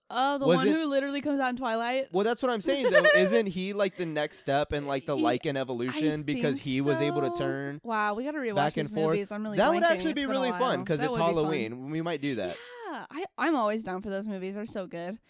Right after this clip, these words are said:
Speaker 1: But
Speaker 2: Personally, my favorite vampire movie,
Speaker 1: Yeah.
Speaker 2: though, and I think you're not gonna be surprised when I say
Speaker 1: What is
Speaker 2: this,
Speaker 1: it?
Speaker 2: The Lost Boys.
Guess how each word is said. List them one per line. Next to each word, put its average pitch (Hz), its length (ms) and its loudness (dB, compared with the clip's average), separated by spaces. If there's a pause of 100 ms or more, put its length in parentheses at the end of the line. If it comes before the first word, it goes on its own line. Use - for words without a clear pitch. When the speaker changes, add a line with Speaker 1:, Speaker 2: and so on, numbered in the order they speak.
(140)
Speaker 1:
But 185 160 4
Speaker 2:
Personally, 233 540 0
my 139 300 0
favorite 127 300 -2
vampire 117 460 -2
movie, 113 280 -2
Speaker 1:
Yeah. 107 100 -2
Speaker 2:
though, 104 440 0 (460)
and 110 80 -8
I 120 80 -2
think 123 340 -4
you're 120 140 -4
not 123 200 -2
gonna 123 120 -6
be 120 120 -2
surprised 120 340 -4
when 110 80 -6
I 101 60 -6
say 135 220 -4
Speaker 1:
What 107 80 -6
is 101 220 -6
Speaker 2:
this, - 100 -16
Speaker 1:
it? - 120 -20 (500)
Speaker 2:
The 107 120 -6
Lost 104 340 -2
Boys. 170 480 -10